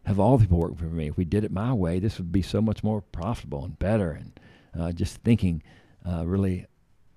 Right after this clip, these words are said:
in many ways, just that I had the solution, that I was right, that I could do it all.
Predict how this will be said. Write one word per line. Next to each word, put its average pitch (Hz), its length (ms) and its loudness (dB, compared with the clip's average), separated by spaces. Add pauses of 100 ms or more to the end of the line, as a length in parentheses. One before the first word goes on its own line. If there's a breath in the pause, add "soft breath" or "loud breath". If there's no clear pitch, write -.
(540)
in 85 120 -2
many 175 160 4
ways, 104 420 -4 (360)
just 95 220 0 (880)
that 85 140 -2
I 139 140 0
had 147 180 4
the 69 80 -2
solution, - 400 -6
that 71 100 -4
I 135 140 2
was 98 180 0
right, - 240 -10
that 65 100 -6
I 120 140 0
could 69 180 -4
do 73 140 -4
it 113 80 -8
all. - 260 -10